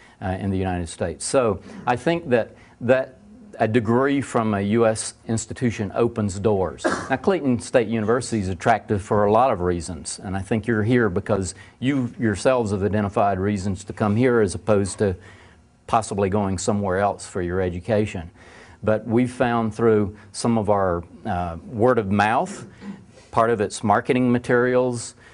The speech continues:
part of it's visits in different countries and working with institutions in those countries,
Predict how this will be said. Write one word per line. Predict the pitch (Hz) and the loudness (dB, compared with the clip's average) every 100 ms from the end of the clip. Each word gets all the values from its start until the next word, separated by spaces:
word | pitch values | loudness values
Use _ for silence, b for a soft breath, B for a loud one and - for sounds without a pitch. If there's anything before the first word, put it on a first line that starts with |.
| B | B
part | - 113 | 0 2
of | 120 107 | 4 2
it's | - 107 | -2 0
visits | 113 127 120 113 120 | 2 2 0 -2 -2
in | 110 104 | 0 2
different | 120 123 113 | 0 -2 -6
countries | - 123 123 127 120 107 | -4 -4 -2 -2 -2 -2
and | 98 | 0
working | 110 113 117 | 0 0 -2
with | 107 110 | -2 -2
institutions | 110 - 131 120 117 104 | -6 -6 -4 -2 -2 0
in | 107 | 0
those | 104 92 | 0 -2
countries, | 143 151 113 104 92 | -6 -4 -2 -2 -4